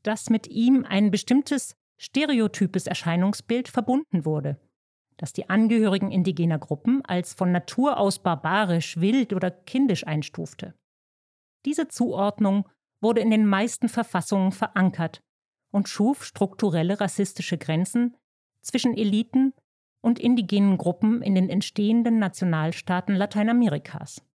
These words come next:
Nur dank der Selbstorganisation und vielfältiger Formen des Widerstands seitens der Angehörigen der indigenen Bevölkerungen im Kampf gegen die lokale Unterdrückung und für die Institutionalisierung indigener Rechte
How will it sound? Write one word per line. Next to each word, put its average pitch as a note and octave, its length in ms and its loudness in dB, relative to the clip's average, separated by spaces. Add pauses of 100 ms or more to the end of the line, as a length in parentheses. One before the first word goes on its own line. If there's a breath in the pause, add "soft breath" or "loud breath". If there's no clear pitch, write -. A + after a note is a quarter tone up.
(640)
Nur D#4+ 140 2
dank B3+ 280 0
der A3 120 2
Selbstorganisation F3+ 1160 0
und F#3+ 180 -4
vielfältiger B3 800 -2
Formen G#3 420 2
des G3+ 200 -4
Widerstands F#3 680 -2 (140)
seitens E3+ 560 -4
der E3 240 -2
Angehörigen F#3 720 2
der F3+ 120 -2
indigenen F3 440 2
Bevölkerungen A#3+ 840 0 (200)
im A3 160 -2
Kampf B3+ 320 0
gegen A3 180 2
die G#3 120 2
lokale G3+ 520 0
Unterdrückung F#3+ 920 -2 (440)
und G3 180 -2
für A#3+ 280 0
die F#3+ 420 0
Institutionalisierung G3+ 1500 0
indigener F3 640 2
Rechte G#3 540 -4